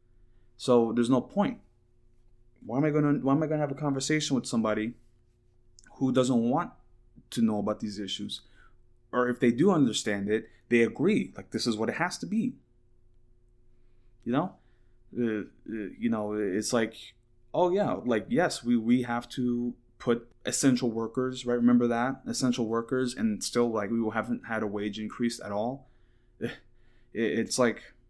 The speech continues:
no, we ha-, we have to put them at the front line and put them,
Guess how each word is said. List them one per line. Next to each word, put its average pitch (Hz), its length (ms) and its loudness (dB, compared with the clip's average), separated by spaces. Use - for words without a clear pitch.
no, 165 140 -2
we 113 160 -2
ha-, 120 80 -4
we 123 160 2
have 127 260 -4
to - 60 -20
put 120 200 -6
them 107 160 0
at 104 140 -2
the 110 80 -8
front 104 300 -6
line 104 400 -4
and 101 320 -8
put 107 180 -6
them, 104 300 -4